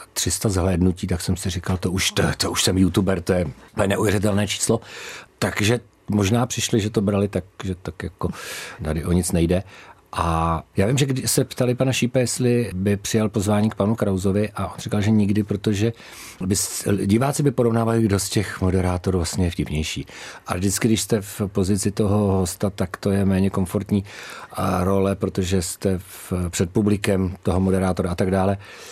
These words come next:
Já vlastně nevím, jak by to dopadlo. Já bych to po-, pozvání samozřejmě přijal, protože když, eh, pánové byli u mě, tak, eh, by bylo slušné to oplatit, ale nedokážu vlastně posoudit, do jaké míry by to bylo nějaké přetahování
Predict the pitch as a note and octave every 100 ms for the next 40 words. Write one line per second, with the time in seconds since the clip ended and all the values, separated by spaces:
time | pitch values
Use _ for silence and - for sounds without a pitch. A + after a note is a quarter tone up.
0 | - - D3+ F3+ D3 D3 G2 F#2+ E2+ D2+
1 | E2 G2+ A#2 - A#2+ G#2 G#2+ G2 F#2 G#2
2 | G2+ G#2+ G2 G#2+ - F#2+ F#2+ G2+ G2 F2+
3 | F#2+ F#2 - E2+ D#2 E2 E2 F2+ F#2 G2
4 | G2+ F#2 F2+ F2+ F2+ - - - - F2+
5 | F#2 F2+ G2+ G2 - F#2+ G2+ F#2 - G2
6 | F2+ F2+ G2+ G2 B2 B2 - - F#2 F#2+
7 | F#2+ F#2+ G2+ - - - D#3+ F3 D3+ C#3
8 | C3+ C3 A#2 G2 C#3 A2+ - - G2 -
9 | A#2 A2 A2 - G#2+ G#2+ G#2+ A2+ G2+ -
10 | - - A2 G2 G2+ G#2 G#2 F#2 F2 G2
11 | F2 - F2 G#2 F#2+ F#2 F#2 F#2+ F#2+ F#2+
12 | F#2 F#2 E2+